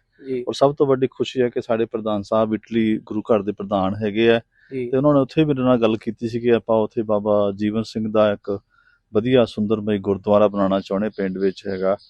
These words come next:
Speaker 2: ਤੇ ਆਪਾਂ ਕਿਹਾ ਬਹੁਤ ਵਧੀਆ ਗੱਲ ਹੈਗਾ ਕਿ ਆਪਾਂ ਵੀ ਸਹਿਯੋਗ ਕਰਾਂਗੇ ਹੈਗਾ। ਔਰ ਸਭ ਤੋਂ ਵੱਡੀ ਗੱਲ ਹੈਗੀ ਹੈ ਕਿ ਇੱਥੇ ਸਾਡੇ ਵੱਡੇ ਮਹਾਂਪੁਰਸ਼ ਵੀ ਇਸ ਸਥਾਨ ਤੇ ਆਉਂਦੇ ਰਹੇ ਹੈਗੇ ਆ
Speaker 1: ਜੀ।
Speaker 2: ਔਰ ਇੱਥੇ ਬਣਨਾ ਵੀ ਚਾਹੀਦਾ ਹੈ ਕਿਉਂਕਿ ਸਾਰੀ ਜੇ ਮਜ਼੍ਹਬੀ ਸਿੱਖਾਂ ਦੀ ਆਬਾਦੀ ਇੱਥੇ
Speaker 1: ਜੀ,
Speaker 2: ਹੈਗਾ
Speaker 1: ਜੀ।
Speaker 2: ਤੋ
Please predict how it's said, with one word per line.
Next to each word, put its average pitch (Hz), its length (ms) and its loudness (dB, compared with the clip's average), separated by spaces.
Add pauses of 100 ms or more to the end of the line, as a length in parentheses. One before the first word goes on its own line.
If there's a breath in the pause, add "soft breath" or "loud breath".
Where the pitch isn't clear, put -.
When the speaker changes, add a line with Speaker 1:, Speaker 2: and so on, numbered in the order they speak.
(520 soft breath)
Speaker 2:
ਤੇ 104 60 -2
ਆਪਾਂ 104 240 -2
ਕਿਹਾ 110 180 0
ਬਹੁਤ 104 360 2
ਵਧੀਆ 104 320 0
ਗੱਲ 101 240 2
ਹੈਗਾ 98 380 -2
ਕਿ - 140 -8
ਆਪਾਂ 107 220 -2
ਵੀ 107 140 -2
ਸਹਿਯੋਗ 98 400 -2
ਕਰਾਂਗੇ 104 340 -2
ਹੈਗਾ। 98 340 -6 (560)
ਔਰ 113 60 -4
ਸਭ 127 240 0
ਤੋਂ 135 80 0
ਵੱਡੀ 123 280 0
ਗੱਲ 120 200 4
ਹੈਗੀ 120 240 -2
ਹੈ 123 60 -2
ਕਿ 123 100 -4
ਇੱਥੇ 120 180 -6
ਸਾਡੇ 113 260 -2
ਵੱਡੇ 110 260 -2
ਮਹਾਂਪੁਰਸ਼ 117 500 -2
ਵੀ 113 160 2
ਇਸ 107 80 -4
ਸਥਾਨ 101 400 -2
ਤੇ 113 120 -4
ਆਉਂਦੇ 104 280 0
ਰਹੇ 113 140 4
ਹੈਗੇ 107 360 2
ਆ 104 100 4 (200)
Speaker 1:
ਜੀ। 127 200 -4 (180)
Speaker 2:
ਔਰ 123 180 6
ਇੱਥੇ 127 540 4 (240)
ਬਣਨਾ 131 260 6
ਵੀ 127 100 4
ਚਾਹੀਦਾ 104 400 4
ਹੈ 98 60 4
ਕਿਉਂਕਿ 107 260 -6
ਸਾਰੀ 110 380 6
ਜੇ 107 160 2
ਮਜ਼੍ਹਬੀ 110 320 -2
ਸਿੱਖਾਂ - 320 -10
ਦੀ 104 80 -2
ਆਬਾਦੀ 98 400 0
ਇੱਥੇ 101 200 -4
Speaker 1:
ਜੀ, 101 60 -6
Speaker 2:
ਹੈਗਾ 95 260 0
Speaker 1:
ਜੀ। 92 160 -8 (320)
Speaker 2:
ਤੋ 110 320 0